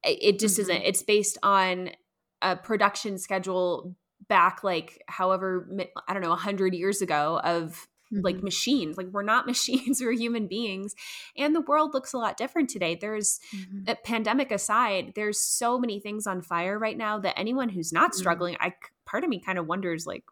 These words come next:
Speaker 1: "What's going on with you?" <laughs> Slash, "What drugs are
Speaker 2: Yeah.
Speaker 1: you taking? And may I have some, please?" 'Cause I,
Speaker 2: <laughs>
Speaker 1: I, I just think all of us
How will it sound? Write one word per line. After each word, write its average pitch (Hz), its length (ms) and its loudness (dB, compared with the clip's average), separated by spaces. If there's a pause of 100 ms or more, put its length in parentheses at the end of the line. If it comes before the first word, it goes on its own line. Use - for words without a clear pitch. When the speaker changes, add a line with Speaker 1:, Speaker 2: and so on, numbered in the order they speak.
Speaker 1:
"What's - 180 -12
going 294 260 -4
on 302 120 -4
with 190 160 -4
you?" - 160 6 (220)
<laughs> - 220 0 (120)
Slash, 240 400 4
"What 214 220 -6
drugs 247 240 4
are 190 80 2
Speaker 2:
Yeah. 208 80 -2
Speaker 1:
you 262 80 -2
taking? 196 360 -6
And 190 140 -6
may 196 120 -2
I 202 100 2
have 220 240 0
some, 202 200 -6
please?" 180 400 -8 (520)
'Cause 254 320 -2
I, - 400 2
Speaker 2:
<laughs> - 40 0
Speaker 1:
I, 233 240 8
I 233 40 6
just 254 240 2
think 254 200 0
all 214 220 8
of 214 120 0
us 190 300 0